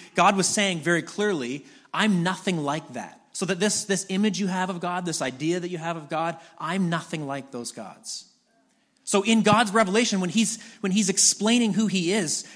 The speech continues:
you know, compassionate, gracious, slow to anger, he's revealing, like, "Guys, this is what I'm like. Wh-, when you come to me, you can rely on this being true about me." Because there were all these messed up ideas about who God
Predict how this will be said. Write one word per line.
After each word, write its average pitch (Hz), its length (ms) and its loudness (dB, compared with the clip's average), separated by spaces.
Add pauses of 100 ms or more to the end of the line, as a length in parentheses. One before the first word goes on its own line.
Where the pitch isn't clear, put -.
you 180 60 -2
know, 175 100 2
compassionate, 160 840 -4
gracious, 160 500 -2
slow 185 260 2
to 156 120 -2
anger, 160 360 -2 (200)
he's 208 240 0
revealing, 190 440 0 (200)
like, 147 120 -6 (280)
"Guys, 220 300 -6 (140)
this 233 240 2
is 175 120 -2
what 180 160 -4
I'm 165 220 -4
like. 143 260 -4 (220)
Wh-, 190 120 -2
when 180 120 4
you 226 140 4
come 214 240 -2
to 233 100 -4
me, 240 360 -2
you 196 160 4
can 214 260 0
rely 160 640 -2
on 147 160 -6
this 156 200 -6
being 139 260 -6
true 110 540 -10
about 123 300 -10
me." 117 280 -14 (560)
Because 185 220 2
there 214 80 6
were 202 140 4
all 220 260 4
these 247 240 4
messed 175 460 2
up 220 140 -4
ideas 180 440 -2
about 135 180 -6
who 175 140 -4
God 147 420 -4